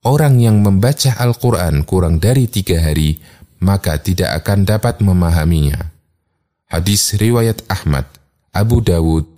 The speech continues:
dan disahihkan oleh Al-Albani. Rasulullah sallallahu alaihi wasallam pernah memerintahkan Abdullah bin Umar radhiyallahu anhuma agar menghatamkan Al-Quran setiap tujuh hari sekali.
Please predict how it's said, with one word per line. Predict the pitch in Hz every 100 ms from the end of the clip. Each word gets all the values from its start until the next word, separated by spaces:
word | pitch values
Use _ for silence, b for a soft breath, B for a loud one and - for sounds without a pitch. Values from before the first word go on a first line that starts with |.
| _ _
dan | - 82 78
disahihkan | 82 - 87 104 - - 73 69 B B _
oleh | 92 87 87 -
Al-Albani. | 87 82 80 76 80 78 69 64 62 - _ _ _
Rasulullah | 92 92 107 104 107
sallallahu | 113 - 113 113 120 117 107
alaihi | 107 120 120 117
wasallam | 117 117 123 90 73
pernah | 73 80 80 82
memerintahkan | 80 78 78 78 - 107 - - 73 69 -
Abdullah | 90 - 113 131 127
bin | 101 90
Umar | 82 73
radhiyallahu | 71 78 80 80 78 76 76 76
anhuma | - 92 90 107 107 82 82 b b b b -
agar | 101 92 82
menghatamkan | 78 73 - 80 104 107 95 82 -
Al-Quran | 73 71 80 - 76 78 76 b b b
setiap | - - - 117 131 -
tujuh | 127 120 143 123
hari | 101 92
sekali. | - - 71 65